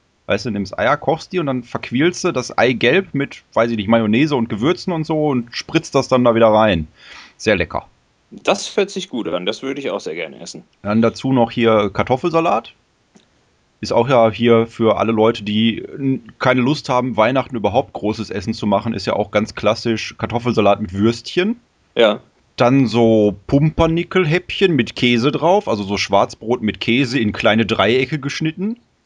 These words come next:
Speaker 1: Gibt's da noch dazu?
Speaker 2: Ja.
Speaker 1: Aber so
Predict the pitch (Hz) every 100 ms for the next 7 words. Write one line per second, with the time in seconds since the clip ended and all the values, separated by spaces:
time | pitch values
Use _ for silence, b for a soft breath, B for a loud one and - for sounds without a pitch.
0 | _ _ _ - 151 - 170 156 160 -
1 | 170 - 208 262 - _ _ _ - 101
2 | 117 202 247 _ _ _ _ _ _ _
3 | _ _ - 107 113 98 117 110 113